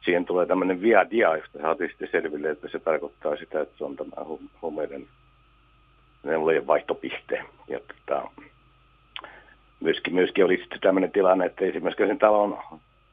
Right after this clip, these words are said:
hallituksen jäsen tiennyt ollenkaan, eikä, eikä myöskään sen, myöskään sitten, tota, siinä on tatuointiliike, niin ei hän, hän, hänkään tiennyt mitään siitä, mutta ne tuli sinne, sinne silloin, ja sitten meille,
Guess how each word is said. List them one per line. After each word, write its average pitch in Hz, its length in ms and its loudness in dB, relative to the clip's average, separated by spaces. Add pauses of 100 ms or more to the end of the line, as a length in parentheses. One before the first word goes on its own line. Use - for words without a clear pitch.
(180)
hallituksen 95 520 2
jäsen 104 420 4
tiennyt 85 340 0
ollenkaan, 80 460 -2
eikä, 78 220 -8
eikä 82 160 -8
myöskään 78 400 -6
sen, 78 200 -6 (960)
myöskään 82 440 0
sitten, 80 340 -6
tota, - 380 -2 (640)
siinä 82 240 -4
on 80 80 -4
tatuointiliike, 80 1080 -4
niin 71 100 -8
ei 73 180 -8
hän, 87 160 -10
hän, 80 300 -4
hänkään 78 400 -4
tiennyt 67 260 -10
mitään - 320 -12
siitä, - 260 -12
mutta - 300 -12
ne - 200 -8
tuli 98 280 0
sinne, 95 340 4 (1160)
sinne 113 380 4
silloin, 135 580 6 (120)
ja 107 140 2
sitten 117 320 -2
meille, 117 400 2